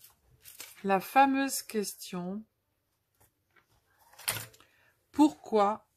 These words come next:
vingt-quatre cases dans ton calendrier de l'Avent et pourquoi pas vingt-cinq ?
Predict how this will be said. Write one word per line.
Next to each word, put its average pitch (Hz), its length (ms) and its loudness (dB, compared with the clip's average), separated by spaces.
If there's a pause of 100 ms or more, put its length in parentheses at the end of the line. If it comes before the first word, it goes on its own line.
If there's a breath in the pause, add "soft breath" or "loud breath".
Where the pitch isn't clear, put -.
(120)
vingt-quatre 208 840 -2
cases 208 580 -4
dans 180 220 -6
ton 175 340 -10
calendrier 190 840 -2
de 175 180 -4
l'Avent 190 600 -4 (1300 soft breath)
et 277 160 2
pourquoi 233 600 -2 (160)
pas 247 320 -2
vingt-cinq ? 185 640 -4